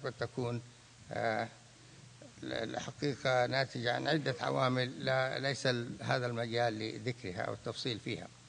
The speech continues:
لكن بصفة عامة الأمراض الوراثية هي الحقيقة منتشرة كثيرًا، فمثلًا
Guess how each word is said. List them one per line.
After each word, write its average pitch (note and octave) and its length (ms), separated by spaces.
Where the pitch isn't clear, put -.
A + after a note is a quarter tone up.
لكن F3+ 340
بصفة G#3 580
عامة D#3 460
الأمراض D#3 420
الوراثية D3 760
هي D#3+ 380
الحقيقة D3+ 600
منتشرة D3 720
كثيرًا، C#3+ 560
فمثلًا D#3 640